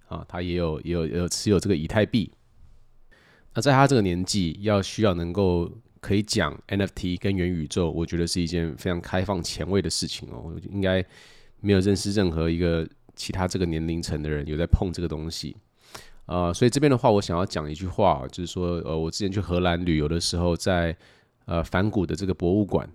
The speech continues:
有看到一个，一句话，他说：“铺好的路非常好走，但是不会有花长在上面。”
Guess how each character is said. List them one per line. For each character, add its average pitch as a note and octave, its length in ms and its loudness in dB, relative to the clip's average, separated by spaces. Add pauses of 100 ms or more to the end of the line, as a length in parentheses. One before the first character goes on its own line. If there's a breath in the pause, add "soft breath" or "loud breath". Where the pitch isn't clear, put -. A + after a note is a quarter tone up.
(140)
有 E2 120 -4
看 F#2+ 200 -6
到 F2 160 -2
一 D#2+ 80 -2
个， D#2 400 -2 (840)
一 F#2+ 120 -2
句 B2 140 4
话， - 420 2
他 A#2+ 100 2
说 A#2 280 4 (100)
：“铺 F#3 240 4
好 A#2+ 180 2
的 E2 120 2
路 G#2 260 0
非 A2 180 4
常 F#2+ 160 0
好 E2 220 0
走， - 260 -4 (140)
但 G#2 160 2
是 F#2+ 80 -4
不 F#2+ 180 0
会 A2 160 8
有 C2+ 140 2
花 D#2+ 360 0
长 C#2+ 200 -8
在 C#2+ 80 -6
上 D2 220 -6
面。” C#2 200 -8